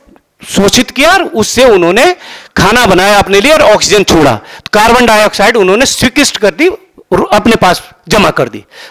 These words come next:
Carbon dioxide का एक balance था कि वो वातावरण में इतना ही रहेगा, इससे ज्यादा नहीं हो सकता। Industrial period जब आया अठारह सौ पचास से पहले ही, अठारह सौ के करीब समझ लो तुम, तो उससे क्या हुआ कि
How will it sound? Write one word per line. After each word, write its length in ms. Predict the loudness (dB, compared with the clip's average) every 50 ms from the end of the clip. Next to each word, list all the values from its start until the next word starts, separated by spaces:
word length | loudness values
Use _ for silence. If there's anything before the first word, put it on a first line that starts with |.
| _ -2
Carbon 280 | 0 0 2 2 2 2
dioxide 580 | 2 2 2 2 0 0 0 0 0 0 0
का 140 | 0 0 2
एक 220 | 2 2 0 -2 -2 -2
balance 420 | 0 2 2 2 2 0 -2 -2 -4
था 220 | -2 0 0 0
कि 140 | 0 0 0
वो 160 | 2 2 2 2 2
वातावरण 520 | 2 0 0 2 2 2 2 2 2 0 2
में 140 | 0 0 0
इतना 300 | -2 -2 -4 -2 -2 0
ही 240 | 2 2 2 0 0 -4 -20 _ _ _ _ _ _ _ -2
रहेगा, 320 | 0 2 2 4 2 2
इससे 240 | 2 0 0 0 0
ज्यादा 220 | 2 2 2 2
नहीं 180 | 2 2 2 0
हो 80 | 0 -2
सकता। 340 | -6 -10 _ -18 -20 -20 _ _ -20 -20 -20 -20 -20 -20 -20 -20 _ _ _ _ _ _ -4
Industrial 460 | 0 0 2 2 2 0 0 0 0
period 320 | 0 0 2 2 2 0 2
जब 180 | 0 0 0 0
आया 440 | 0 0 0 -2 -2 -4 -6 -10 -14 _ _ _ _ _ _ _ _ _ _ _ _ _ _ _ -8
अठारह 320 | -8 -6 -2 -2 -2 -2 0
सौ 100 | -2 -2
पचास 340 | -2 -2 -2 0 0 0 0 -4 -10 -16 -14
से 180 | -6 -4 -4 -2
पहले 300 | 0 0 -2 0 0 -2
ही, 100 | -2 -2
अठारह 340 | -4 -4 -2 -2 -2 -2
सौ 140 | -2 -6 -8
के 120 | -8 -8 -6
करीब 220 | -6 -6 -6 -4
समझ 260 | -4 -4 -2 -2 -2
लो 120 | -2 -2 -4
तुम, 200 | -4 -8 -10 -10 _ _ _ -20 -20 -20 -20 -20 -20 -20 -20 _ _ -2
तो 180 | 0 0 0 0 0
उससे 380 | 0 -2 -2 0 0 -2 -2
क्या 180 | 0 0 0 0
हुआ 340 | 0 2 2 2 2 2 2
कि 220 | 0 0 0 2